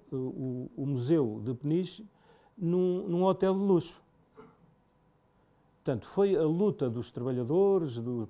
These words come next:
povo, de, de, dos ex-presos, sobretudo, de, dos familiares, que originou, com a denúncia da situação, que houve, houvesse um retrocesso da decisão do governo e de tal maneira que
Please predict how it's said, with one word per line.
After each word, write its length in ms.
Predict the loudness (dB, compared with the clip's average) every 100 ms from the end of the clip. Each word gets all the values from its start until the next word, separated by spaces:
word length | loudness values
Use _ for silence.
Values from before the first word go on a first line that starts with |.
| -4
povo, 600 | 2 4 6 4 2 -4
de, 340 | -2 0 -2 -4 -16 -20 _
de, 300 | 2 2 4
dos 260 | 2 2 6
ex-presos, 600 | 6 6 6 8 6 2
sobretudo, 1040 | -2 0 0 2 4 6 4 0 0 0
de, 60 | 2
dos 160 | 0
familiares, 680 | 2 0 2 0 0 -4 -8 _ -20 -20 _
que 120 | 2
originou, 760 | 6 8 6 4 4 6 4 0 -12 -20 6
com 220 | 10 12
a 40 | 10
denúncia 540 | 10 10 10 6 2
da 140 | 2
situação, 580 | 0 -4 -6 -6 -6 -6 -12 -20 _ _
que 160 | -4 0
houve, 320 | 4 4 2 -2
houvesse 380 | 0 4 4 6
um 100 | 6
retrocesso 800 | 6 4 2 2 4 4 0 -8
da 200 | -4 -2
decisão 480 | -2 -2 -2 -2 -4
do 100 | -4
governo 440 | -4 -2 -4 -4 -10 _ _ _ _ _
e 140 | -4 -2
de 60 | 2
tal 180 | 4
maneira 400 | 6 4 4 4
que 120 | 2